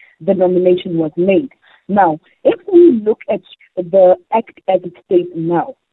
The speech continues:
it says that the, the, the custom, the Zulu nation in this instance, would have to nominate, um, according to the customary laws that are, um, are practiced in the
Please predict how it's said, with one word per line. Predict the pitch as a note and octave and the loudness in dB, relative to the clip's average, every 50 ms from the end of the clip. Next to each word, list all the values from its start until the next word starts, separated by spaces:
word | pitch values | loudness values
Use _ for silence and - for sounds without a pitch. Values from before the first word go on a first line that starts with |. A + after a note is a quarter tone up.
| _ _ _ _ - | _ _ _ _ -8
it | G3+ F#3+ G3 _ - | -8 -8 -6 _ 2
says | C4 C#4+ E4+ E4+ F4 - | 4 4 4 4 2 0
that | - G3 F#3+ F3+ F#3 _ _ _ _ _ - | -2 0 0 0 -2 _ _ _ _ _ -18
the, | - E3 E3+ F3+ G3 F#3 F#3 F#3 F#3 F#3 - _ _ _ _ _ _ | -14 -8 0 2 4 6 6 4 2 0 -4 _ _ _ _ _ _
the, | - E3+ E3 G3 G3+ G3 F#3+ F#3+ - | -18 -10 -2 0 2 4 4 4 2
the | - F3 D#3+ G3 F#3+ F#3+ - | 0 -4 -4 -4 -4 -4 -2
custom, | C#4+ D4 C#4+ _ - A3 - C#3+ C#3 _ _ _ _ _ _ _ _ _ | -2 -2 -2 _ -10 -12 -12 -12 -14 _ _ _ _ _ _ _ _ _
the | D#3+ E3+ G3 E3+ | -10 -10 -8 -4
Zulu | F#3 B3 C#4 E4+ F4 | -2 0 4 4 4
nation | C#4+ C4 A#3+ B3 - - A3+ F#3+ | 4 2 -2 -4 -4 -8 -10 -8
in | E3+ F#3+ F#3+ | -8 -8 -4
this | E3+ F#3 F3+ - - | -4 -4 -4 -4 -6
instance, | F#3 F3 F3 - A3+ A#3+ D4 D4+ _ _ _ _ _ _ - | -8 -8 -8 -8 -6 -6 -6 -6 _ _ _ _ _ _ -10
would | F3+ F#3 G#3+ C4+ F4 C#4 - | -4 0 2 2 2 2 0
have | A3+ A#3 A#3+ - _ _ - | 0 0 0 0 _ _ -10
to | C4 | -8
nominate, | A3 F#3 F3 E3+ F#3 G3+ A#3 B3 G#3+ F#3 E3+ D#3 D3 D#3+ _ _ _ _ _ _ _ - | -8 -6 -4 0 0 0 0 0 -2 -2 -2 -4 -4 -8 _ _ _ _ _ _ _ -2
um, | - G3 F#3+ F#3 F#3 F3+ - _ _ - | 0 2 2 2 2 0 -6 _ _ -4
according | F#3 F#3+ - B3+ B3+ C4 C#4 C4+ - - | -4 -2 2 2 2 2 0 -4 -6 -6
to | A#3+ | -4
the | - F#3 | -4 -4
customary | - - B3+ A#3+ - _ - B3 A#3+ G#3+ G3+ G3 F#3+ | -6 -4 -8 -8 -8 _ -8 -6 -6 -6 -6 -8 -8
laws | F3 E3 D#3+ E3 F3 F3+ E3+ D#3 F3 - - _ _ _ _ _ _ - | -8 -2 2 4 4 4 4 2 0 -4 -6 _ _ _ _ _ _ -20
that | D#3+ D#3 D#3 G3 G3+ G#3+ - - _ - | -10 -2 0 2 2 2 0 -4 _ 0
are, | G3 G3 F#3 F#3 F#3 F3+ _ _ _ _ _ - | 2 4 4 4 4 2 _ _ _ _ _ -4
um, | - F3+ F3+ F3 F3+ F3+ F3 E3+ F3 - | 0 2 2 2 2 0 -4 -10 -6 -4
are | F#3+ F#3 | -4 -4
practiced | - - - A#3+ A3 _ _ - A#3 G#3 - _ - | -4 -2 -2 -2 -2 _ _ -6 -6 -6 -6 _ -8
in | G#3 G#3 G3+ | -6 -4 -2
the | F#3 F3 | -4 -4